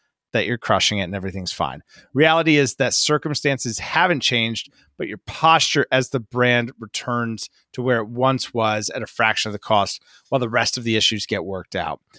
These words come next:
Now, again, this specific strategy is for businesses that have existing fleets that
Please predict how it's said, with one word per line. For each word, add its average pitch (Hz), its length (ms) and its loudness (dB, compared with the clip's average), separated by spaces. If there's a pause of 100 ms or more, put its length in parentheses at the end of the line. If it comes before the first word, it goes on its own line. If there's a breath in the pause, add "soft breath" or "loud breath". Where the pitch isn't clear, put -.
(260 loud breath)
Now, 156 120 6
again, 147 260 4
this 139 140 2
specific 147 500 0
strategy 135 460 2
is 120 100 -2
for 107 140 -6
businesses 131 640 -2
that 101 120 -2
have 110 160 -4
existing 110 640 -4
fleets 113 480 -2 (360)
that 131 140 0